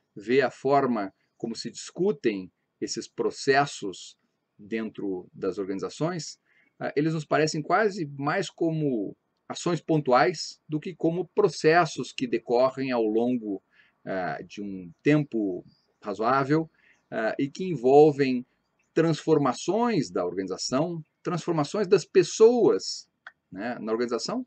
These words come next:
e, por que não, pro-, transformações da própria tecnologia que tá sendo incorporada, ah, nessas organizações com, ah, os objetivos daqueles que por ela optaram. Então, a nossa questão inicial, ah, foi,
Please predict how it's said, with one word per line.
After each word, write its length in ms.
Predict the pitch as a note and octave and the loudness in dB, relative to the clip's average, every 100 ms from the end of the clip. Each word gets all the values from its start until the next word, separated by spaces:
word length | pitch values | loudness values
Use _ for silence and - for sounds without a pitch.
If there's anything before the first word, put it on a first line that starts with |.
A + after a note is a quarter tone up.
| _ _ _ - | _ _ _ -10
e, 80 | A#3 | -8
por 160 | C4 | -4
que 120 | A#3+ A3 | -2 0
não, 220 | G#3 B3 | 0 2
pro-, 300 | A3+ G#3 D#3 | 4 4 2
transformações 580 | E3+ D#3+ E3+ D3 G#3 A3+ | -4 -2 -2 -2 -2 -2
da 120 | A#3 | -2
própria 360 | - D4 D4+ | 2 2 2
tecnologia 760 | A#3+ A3 G#3 E3 C#3+ B2 E3 D3+ | 0 -2 -2 4 4 2 0 0
que 60 | - | 0
tá 100 | B2 | -4
sendo 420 | - C3 A2+ G#2 | -2 -2 -2 -2
incorporada, 960 | B2 - A#2+ - A2 G2 G#2+ G#2+ A#2 - _ _ _ - | -2 0 -2 0 0 2 0 -2 -6 -8 _ _ _ -6
ah, 400 | G#2 F#2+ F2+ F2 | -4 -2 -4 -6
nessas 360 | A2 A2 A2+ | -6 -4 -2
organizações 720 | A2 G#2+ G2 F#2+ A#2 C3+ - - _ _ _ _ | -2 -2 -6 -6 -6 -6 -6 -14 _ _ _ _
com, 400 | D3+ D#3+ F3+ F3+ C#3+ | -2 0 -2 -6 -2
ah, 340 | C#3 A#2+ G#2 | 2 2 0
os 160 | B2 A2+ | -2 -4
objetivos 840 | A2+ G#2+ - A2+ A2+ A#2 A#2+ - _ _ - | -2 -4 -4 -6 -6 -6 -10 -12 _ _ -6
daqueles 640 | A2 - - A2+ A2+ - | -4 -4 -2 -2 -2 -6
que 140 | A#2+ | -10
por 240 | - B2 G#2 | -4 0 2
ela 280 | G#2 G#2 F#2 | 2 0 0
optaram. 460 | - _ - - - _ | -4 _ -10 -10 -18 _
Então, 160 | - C4 | -4 0
a 40 | |
nossa 240 | B3 G#3 | 0 0
questão 600 | E3+ D#3 - F3+ E3 A#2+ - _ - | 0 -2 0 0 2 -2 -6 _ -6
inicial, 680 | C3+ B2+ - A#2+ C3 D#3+ D3+ _ _ - | -2 -2 0 4 4 4 -2 _ _ -6
ah, 300 | C3 B2+ - | -2 0 -2
foi, 580 | - C3+ C3 C3 B2+ | -6 0 4 4 2